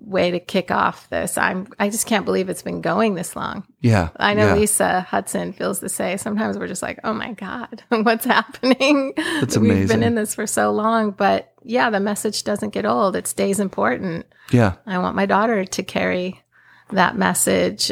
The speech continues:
Speaker 1: and, um, to continue, all of this to continue on, you know, for people to know. Yeah, just to know. <laughs>
Speaker 2: You guys are still so active in the snowboard community. It's kind of incredible
Speaker 1: I,
Speaker 2: because
Speaker 1: sometimes I'm like, "God, I don't know if I know anything different," but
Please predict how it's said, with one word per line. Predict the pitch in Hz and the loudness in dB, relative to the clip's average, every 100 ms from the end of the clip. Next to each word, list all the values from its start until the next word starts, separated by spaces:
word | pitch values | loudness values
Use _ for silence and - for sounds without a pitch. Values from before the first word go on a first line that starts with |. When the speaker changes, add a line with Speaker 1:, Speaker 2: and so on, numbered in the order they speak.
| - | -2
Speaker 1:
and, | 185 185 185 185 185 - | 0 2 2 0 -2 -2
um, | - - 160 180 196 _ _ _ _ - | 0 0 0 -2 -4 _ _ _ _ -12
to | - | -8
continue, | - 190 202 202 - - | -4 -2 0 0 -2 0
all | 202 226 | 0 0
of | 214 | 0
this | - 180 | 0 -2
to | - | -4
continue | - 196 185 190 190 | -4 -2 -2 -2 0
on, | 196 196 | 0 0
you | 196 | 0
know, | 196 208 | 0 0
for | - | -4
people | - 196 196 | -10 -2 2
to | 190 | 4
know. | 185 185 185 185 - - - - - - - _ _ - _ - | 4 4 4 0 -8 -16 -16 -16 -18 -20 -20 _ _ -20 _ -10
Yeah, | 180 185 - | -6 -8 -10
just | - - | -16 -12
to | 190 | -12
know. | 175 - _ - | -12 -16 _ -14
<laughs> | - - - 170 | -12 -8 -2 2
Speaker 2:
You | 127 | 6
guys | 156 139 | 6 6
are | 131 | 2
still | - 123 120 110 | 4 4 4 4
so | - 113 107 | 2 4 4
active | 101 104 107 | 4 2 -2
in | 98 | -4
the | 95 | -4
snowboard | 107 98 104 98 | -4 -4 -6 -6
community. | 101 98 92 | -6 -4 -4
It's | 92 - | -4 -8
kind | - 117 | -6 -4
of | 120 - - - - _ - | -4 -6 -20 -20 -20 _ -4
incredible | 104 95 113 110 85 - _ - - - | -4 2 2 2 -2 -8 _ -20 -10 2
Speaker 1:
I, | |
Speaker 2:
because | 220 - 123 | 2 4 4
Speaker 1:
sometimes | 294 370 370 262 | 4 4 2 2
I'm | 233 | 2
like, | 220 208 | 0 -2
"God, | 226 277 | -6 -8
I | 226 | -8
don't | 220 220 | -8 -8
know | 226 226 | -6 -6
if | 208 | -4
I | |
know | 208 202 262 | -4 -4 -4
anything | 262 240 214 | -4 -4 0
different," | 269 285 254 208 - | 0 2 0 2 2
but | 214 | 2